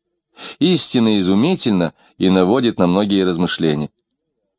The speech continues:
Оценка Марлинского Белинским в литературных мечтаниях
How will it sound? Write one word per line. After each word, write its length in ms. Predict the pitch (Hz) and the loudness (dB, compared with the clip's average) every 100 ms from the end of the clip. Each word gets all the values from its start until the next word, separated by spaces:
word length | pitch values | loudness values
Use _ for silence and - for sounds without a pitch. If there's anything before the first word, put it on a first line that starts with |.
| _ _ _ _ _ | _ _ _ _ _
Оценка 500 | 120 135 226 220 196 | -2 0 0 0 0
Марлинского 640 | 185 180 196 170 185 175 | 0 0 0 0 0 0
Белинским 680 | 160 165 165 170 160 - 160 | 2 2 2 0 -2 -2 0
в 40 | |
литературных 640 | 151 143 147 147 202 170 117 | 0 0 0 0 0 0 0
мечтаниях 760 | 107 - - 101 95 90 87 | -2 -2 -2 0 2 0 -4